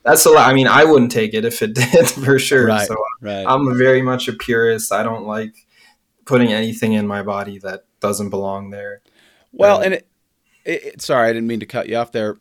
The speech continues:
Speaker 2: but it's interesting, Nico, because I was very, um, I was very slow to jump on the Shilajit bandwagon.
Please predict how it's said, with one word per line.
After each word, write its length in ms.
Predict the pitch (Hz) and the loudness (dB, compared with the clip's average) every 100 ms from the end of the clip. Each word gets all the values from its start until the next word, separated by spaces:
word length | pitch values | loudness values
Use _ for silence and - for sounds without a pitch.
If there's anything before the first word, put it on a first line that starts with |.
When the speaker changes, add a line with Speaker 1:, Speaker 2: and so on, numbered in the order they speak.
| - - | -18 -8
Speaker 2:
but 220 | 135 - | -8 -6
it's 220 | 151 - | -8 -4
interesting, 500 | 220 - 175 - 123 | -4 -4 -10 -8 -6
Nico, 300 | 127 127 135 | -6 -4 -6
because 480 | 131 - 139 123 - _ _ _ _ _ _ | -6 -6 -4 -6 -10 _ _ _ _ _ _
I 420 | 135 185 226 196 - | 2 4 4 0 -6
was 260 | 143 135 123 | -4 -4 -4
very, 760 | 110 135 139 139 135 123 120 | -2 0 2 0 0 -2 -4
um, 540 | 104 110 104 101 95 - _ _ _ _ - | -4 -4 -2 -4 -8 -14 _ _ _ _ -2
I 100 | 156 | 0
was 100 | 135 | 0
very 220 | 151 127 | -2 -2
slow 380 | - 131 120 113 | -6 -2 0 0
to 80 | |
jump 260 | 101 107 98 | -2 -6 -4
on 120 | 107 | -6
the 60 | 98 | -6
Shilajit 560 | - 110 104 98 95 - - _ _ - | -4 -4 -4 -6 -8 -10 -20 _ _ -12
bandwagon. 640 | 104 98 95 90 80 76 | -8 -6 -8 -10 -12 -16